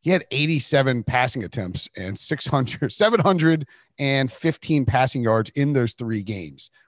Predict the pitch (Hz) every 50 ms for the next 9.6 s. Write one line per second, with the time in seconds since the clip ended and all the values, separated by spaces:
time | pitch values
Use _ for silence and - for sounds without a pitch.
0 | _ _ _ _ _ _ - 120 143 156 - - 151 151 175 190 - - _ _
1 | _ _ _ _ _ _ _ - 147 175 190 196 156 180 180 185 175 151 - -
2 | 165 165 - - 160 147 117 143 127 123 117 107 101 143 147 160 160 139 - 160
3 | 151 147 147 - 151 147 135 139 110 - - - 160 160 170 185 202 202 208 202
4 | 190 - _ _ _ _ _ _ - 139 127 113 131 147 151 147 135 135 131 131
5 | 139 147 147 - - - - 143 135 131 131 127 123 123 123 117 - _ _ -
6 | 123 143 135 123 - 156 143 135 120 127 131 151 160 165 - - 127 143 135 123
7 | - - 135 127 151 151 - 175 170 170 - 135 113 104 139 160 - - 107 92
8 | 120 151 170 170 170 151 - - 120 - - 113 104 123 117 - 113 107 117 98
9 | - 123 117 139 - - 170 170 175 - - -